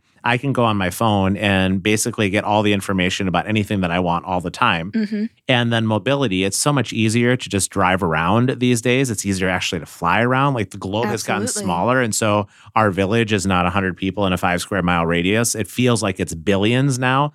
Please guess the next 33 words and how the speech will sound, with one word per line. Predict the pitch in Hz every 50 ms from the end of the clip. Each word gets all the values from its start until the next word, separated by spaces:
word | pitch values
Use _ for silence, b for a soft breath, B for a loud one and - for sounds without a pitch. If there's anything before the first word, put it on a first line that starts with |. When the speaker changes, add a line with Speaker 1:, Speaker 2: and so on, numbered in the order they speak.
| _ _
Speaker 2:
Mm-hmm. | 220 208 202 190 196
Speaker 1:
Like, | 123 123 113 95
we | 98 98 117 120 123
have | 123 127 117 -
to | - 110
be | 92 110 104 98 101 101 101 95 b b b b b b
contributing | - 127 117 104 - - 120 110 120 107 113 110 107 107 107 107
to | 104 - 113
the, | 101 101 107 113 104 95 90 - -
the | 117
goodwill | 107 101 95 123 110 110 92 110 110 107 104 104
of | 101 90 90 -
everybody | - 113 110 123 117 98 120 113 113 117 113
all | 107 - - 113 104 104
the | 101 107
time, | - - 98 95 -
Speaker 2:
Yeah. | 214 214 208
Speaker 1:
everywhere, | 107 120 120 110 120 123 123 123
with | 113 104 95 -
this | 107 98 -
constant | - - - 120 117 113 - - 110 98 90 80 -
stream | - - - 120 113 113
coming | 107 - 95 90 85
through | 85 - 92
our | 85 87
phone. | - 139 135 110 B B B B B B B B B B B B
So | - 147 139
I | 139 131
think | 120 - 156 165 -
that | 190 170 - - - 120
that | 117 107 101 -
idea | 117 110 107 98 113 110 107 107 101 98
of | 87 98 95 92 90 87 87 87 82 -